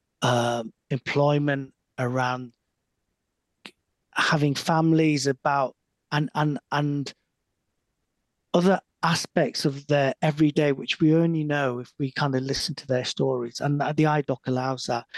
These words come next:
The comic, in a way, allows us to kind of tell a story, you know, tell a typical story of, of refugees, but do it in a way that's more accessible, that doesn't use the language that reports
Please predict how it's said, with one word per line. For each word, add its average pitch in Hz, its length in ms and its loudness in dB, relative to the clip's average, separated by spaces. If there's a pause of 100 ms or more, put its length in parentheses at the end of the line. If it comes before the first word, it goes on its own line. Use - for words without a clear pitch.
(240)
The 165 80 2
comic, 247 460 4
in 220 120 4
a 202 60 6
way, 180 520 2 (340)
allows 170 480 2
us 170 160 0
to - 100 -10
kind 170 400 0
of 160 160 2 (320)
tell 185 240 2
a 180 60 2
story, 196 580 0 (300)
you 196 140 2
know, 170 140 4
tell 175 280 -2
a 170 60 -2
typical - 580 -2
story 131 500 -2
of, 127 200 -10
of 131 200 -4
refugees, 143 500 -4
but - 220 -4
do 175 140 6
it 202 80 6
in 208 140 4
a 185 80 4
way 131 240 0
that's - 260 -14
more 139 220 2
accessible, - 640 -4
that 120 200 -4
doesn't 160 300 0
use 160 160 2
the 151 100 -2
language 135 640 -2 (480)
that 151 220 4 (260)
reports 156 840 2